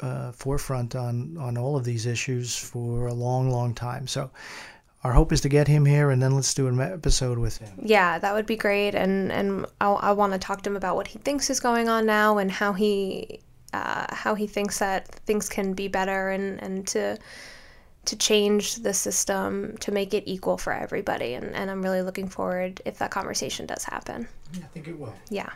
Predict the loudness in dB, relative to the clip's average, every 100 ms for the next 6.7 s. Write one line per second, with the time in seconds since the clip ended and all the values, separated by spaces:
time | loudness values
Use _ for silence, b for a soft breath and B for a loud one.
0 | -12 -6 -2 -2 0 0 0 -4 B B
1 | B B B 2 6 8 8 8 6 4
2 | -2 -10 -4 -2 2 6 6 6 2 2
3 | 4 2 2 2 2 2 2 2 4 4
4 | 2 0 0 0 0 0 -2 -2 -6 -6
5 | -2 2 4 2 0 -2 2 2 2 4
6 | 2 0 -2 0 2 0